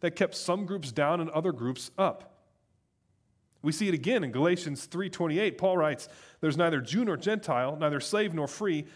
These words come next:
nor is there male and female, for you are all one in Christ Jesus." Now, a lot of times in that passage, we kinda think of it as, well, it's just kinda saying that God loves everyone the same. You know, like, he doesn't distinguish between Jew and Gentile, male, female,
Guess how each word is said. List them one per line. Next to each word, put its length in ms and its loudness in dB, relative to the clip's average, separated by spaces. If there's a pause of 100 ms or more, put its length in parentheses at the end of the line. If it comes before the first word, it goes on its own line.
(120)
nor 320 4
is 160 2
there 140 2
male 280 2
and 80 -2
female, 500 -2 (180)
for 140 2
you 160 4
are 160 4
all 160 6
one 260 4
in 160 -2
Christ 320 -2
Jesus." 540 -6 (100)
Now, 240 -2 (880)
a 60 -2
lot 120 4
of 80 2
times 240 0
in 100 -8
that 180 -2
passage, 360 0
we 120 -2
kinda 240 -4
think 220 -8
of 100 -4
it 40 -2
as, 140 -4
well, 220 2 (180)
it's 180 0
just 240 -2
kinda 200 0
saying 260 0
that 160 -4
God 240 2
loves 260 0
everyone 320 -2
the 60 -10
same. 300 -6 (420)
You 80 -10
know, 120 -2
like, 180 -4
he 40 -2
doesn't 200 -4
distinguish 440 -4
between 320 -6
Jew 140 -2
and 100 -6
Gentile, 400 0
male, 220 -4
female, 380 -4